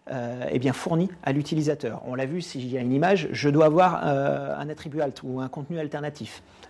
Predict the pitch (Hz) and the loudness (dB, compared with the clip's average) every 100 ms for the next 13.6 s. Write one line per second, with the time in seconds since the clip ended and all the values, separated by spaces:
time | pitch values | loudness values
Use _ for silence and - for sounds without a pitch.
0 | - 107 107 123 127 123 165 - 113 135 | -2 -2 -2 -4 -6 -4 -4 -4 0 4
1 | 151 151 143 - 147 147 143 - - - | 4 2 0 -2 0 -2 -2 -4 -8 -6
2 | - 131 - 123 - - - - - - | -6 -8 -8 -8 -10 -14 -20 -20 -20 -20
3 | - - - 139 - - - 180 190 196 | -20 -14 -6 0 4 4 4 2 4 4
4 | 175 147 156 143 147 131 151 - - - | 4 4 4 2 2 4 6 4 0 -12
5 | - 185 180 185 156 165 - 135 156 160 | 2 6 8 8 8 6 4 4 4 2
6 | 143 - - - - 185 - 208 185 196 | 0 -2 -8 -20 -2 -2 2 2 6 6
7 | 185 139 175 262 - - - - 127 151 | 4 0 2 2 0 -16 -8 -2 4 6
8 | 220 185 - 143 135 147 127 196 165 131 | 4 2 2 0 0 0 2 4 4 2
9 | 135 175 156 - 147 143 - 156 135 - | 0 0 0 -2 -4 -4 0 0 0 -2
10 | 143 - 117 - - - - 180 180 165 | -6 -4 -6 -8 -14 -10 2 4 6 4
11 | - - - - - - - 208 208 196 | 2 0 -2 -20 -20 -20 0 4 6 4
12 | 170 208 165 143 135 147 208 - 127 - | 4 4 4 4 6 8 8 4 2 4
13 | 156 - - 180 - | 2 4 0 0 -4